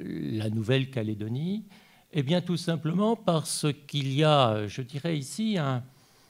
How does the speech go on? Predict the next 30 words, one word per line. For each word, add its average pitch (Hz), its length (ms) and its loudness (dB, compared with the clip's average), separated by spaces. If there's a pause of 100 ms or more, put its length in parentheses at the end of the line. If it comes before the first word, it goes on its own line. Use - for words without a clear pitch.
(140)
une 165 200 4
logique, 180 520 0
euh, 147 300 4 (420)
euh, 175 320 -8 (380)
un 131 80 -2
petit 170 160 -4
peu 196 220 4 (680)
particulière 180 800 -2
dans 139 280 0
les 120 240 0
relations 123 580 2
financières 131 640 -2
qui 131 200 -4
étudie, 123 640 -10
qui, 113 180 -10
qui, 101 500 -8
qui 117 140 -6
unit 147 340 2
en 110 80 -2
fait - 300 -10
la 104 160 -8
France 135 360 -8
à 104 60 -8 (120)
sa 113 120 -12
collectivité 107 680 -4
d'outre-mer, 107 560 -8
à - 20 -16
savoir 113 300 -8
la 110 120 -8
Nouvelle-Calédonie, 135 1600 -4